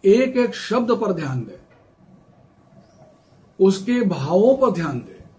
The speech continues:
उसके अर्थों पर ध्यान दें, वो किस विषय पर केंद्रित है, इसको हम हृदयंगम करें, तब आगे बढ़ें। फिर दूसरा है कि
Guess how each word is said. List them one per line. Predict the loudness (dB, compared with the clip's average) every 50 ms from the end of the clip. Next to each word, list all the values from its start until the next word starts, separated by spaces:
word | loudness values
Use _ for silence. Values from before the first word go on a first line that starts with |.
| _ _ _ _ _ _ _ _
उसके | -4 -4 -4 0 4 4
अर्थों | 4 4 2 -4 -6 -6 -6 -4 -4
पर | -4 -6
ध्यान | -6 -6 -6 -6 -6 -8 -10
दें, | -10 -12 -16 -20 _ _ _ _ _ -20 _ _ _ _ _ _ _ _ _ _ _ _ _ _ _ _ _ _ _ _
वो | 0 2 2 2
किस | 0 0 -2 -2 0 2
विषय | 2 2 2 4 2 0
पर | 0 0 -2 -2
केंद्रित | 2 4 6 6 6 6 6 4 4 4 2
है, | 0 0 -2 -4 -10 -16 _ _ -2
इसको | -2 -2 -2 -2 0 2 2 2 2 -2 -6 -14 -20 _ _ _ _ _ _ -2
हम | -2 0 0 -2 -4 -8 -16 -20 _ -20 -20 _ _ _ _ _ _ -8
हृदयंगम | -6 0 2 2 2 2 2 2 2 2 0 0
करें, | -2 -6 -10 -14 -18 -20 _ _ _ _ _ _ _ _ _ _ _ _ _ _ _ _ _ _ _ _ _ _ _ _ _ _ _ _ _ _ _ _
तब | 0 0 0
आगे | 0 -2 -6 -8
बढ़ें। | -8 -10 -14 -20 -20 -20 -20 -20 -20 _ _ _ _ _ _ _ -2
फिर | 0 0
दूसरा | 2 2 2 2 2 2 2 2 2 2
है | 2 2 0 0 -2 -2 -6 -12 _ _ _ _ _ _ _ _ -20 -20 -20 -20 -20 -20 -16 -6
कि | -2 0 2 2 2 0 -4 -8